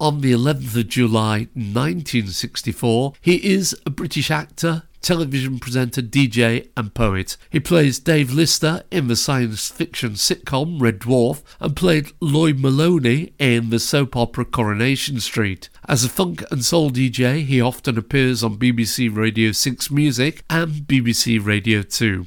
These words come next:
Who is he? It's Craig Joseph Charles, who I think is great at everything he does. You should take a look at his Wikipedia profile for some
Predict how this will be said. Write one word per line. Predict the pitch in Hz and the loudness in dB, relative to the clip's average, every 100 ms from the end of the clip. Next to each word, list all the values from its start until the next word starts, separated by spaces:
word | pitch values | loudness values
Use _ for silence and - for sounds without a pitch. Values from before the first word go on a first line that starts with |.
| - | -6
Who | - 196 196 - - | 2 4 4 -2 -4
is | - 196 - | 0 0 2
he? | 220 214 208 - - - - - | 2 2 0 -12 -20 -18 -18 -6
It's | - 139 131 - | 2 2 4 -2
Craig | - 165 160 160 147 - | 0 0 2 0 -2 -10
Joseph | 120 127 120 104 110 - | 0 4 4 4 2 0
Charles, | - 127 104 95 90 87 - - | 0 2 2 2 -2 -6 -10 -10
who | - 196 | 0 2
I | 170 | 2
think | 214 185 180 | -2 -2 2
is | 151 - - _ | 0 0 -18 _
great | 160 202 151 110 - 170 | -2 0 0 -4 -6 -2
at | |
everything | 147 135 135 175 160 | -2 -2 -4 -4 -4
he | 147 | -2
does. | 190 180 113 - - - - | -2 -2 -4 -8 -12 -18 -4
You | 151 | -2
should | 180 - | -2 0
take | 208 165 | 0 2
a | 151 | 0
look | 156 185 143 - - | 4 2 2 -8 -2
at | 123 | 2
his | 135 127 117 - 151 | 4 4 2 -6 -2
Wikipedia | 151 185 143 - 170 135 123 - | -2 0 -4 0 0 2 -2 0
profile | 208 196 190 - 113 110 123 - | 0 0 -2 -4 -4 -4 -8 -12
for | - 139 | -2 0
some | 175 156 | 2 0